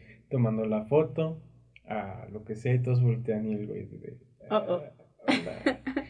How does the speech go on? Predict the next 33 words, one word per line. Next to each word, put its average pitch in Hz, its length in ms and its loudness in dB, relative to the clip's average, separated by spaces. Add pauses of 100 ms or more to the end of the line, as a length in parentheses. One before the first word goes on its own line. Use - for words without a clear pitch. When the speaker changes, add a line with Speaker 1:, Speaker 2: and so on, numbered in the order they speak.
(380)
Speaker 2:
Aquí 120 100 0
Speaker 1:
Buenas. 165 300 10
Speaker 2:
estoy. 233 340 6 (280)
Speaker 1:
Buenas 170 280 6
a - 100 2
todos. 180 460 0 (1040)
Speaker 2:
Sí, 220 380 0
pero 214 180 8
así 214 220 8
es, 214 120 4
pero 254 440 12
realmente 277 460 6
eso 277 160 0
no 214 140 0
fue 202 300 -2
estando 190 420 -4
ebria - 300 -6
ni 208 100 -12
nada. - 160 -18 (440)
Soy 220 280 -2
como 226 260 -6
animada 190 460 -2
para 190 140 -2
hacer. 196 320 -10
Speaker 1:
Diana 175 480 6
no, 185 460 6
no 156 200 4
bebe 156 220 4
alcohol 143 440 4
porque 123 280 0
ella 120 200 4
ya 117 140 4
vive 107 580 2